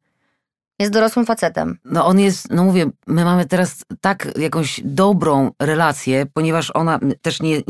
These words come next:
Speaker 2: nie jestem jego przyjaciółką i nigdy nie, uważam, to jest bardzo niehigieniczne przyjaźnić się z własnymi rodzicami. Natomiast na pewno on jest jakiś, taki się zrobił mądry. Stwierdzam, że on jest na pewno empatą, czyli jest człowiekiem, który widzi jakby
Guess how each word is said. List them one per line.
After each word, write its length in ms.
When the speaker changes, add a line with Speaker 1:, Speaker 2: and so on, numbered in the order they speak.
Speaker 2:
nie 160
jestem 240
jego 160
przyjaciółką 580
i 120
nigdy 320
nie, 160
uważam, 240
to 60
jest 100
bardzo 280
niehigieniczne 600
przyjaźnić 460
się 100
z 60
własnymi 380
rodzicami. 520
Natomiast 560
na 140
pewno 560
on 140
jest 200
jakiś, 300
taki 200
się 120
zrobił 340
mądry. 580
Stwierdzam, 440
że 60
on 80
jest 120
na 80
pewno 320
empatą, 580
czyli 180
jest 120
człowiekiem, 440
który 260
widzi 340
jakby 500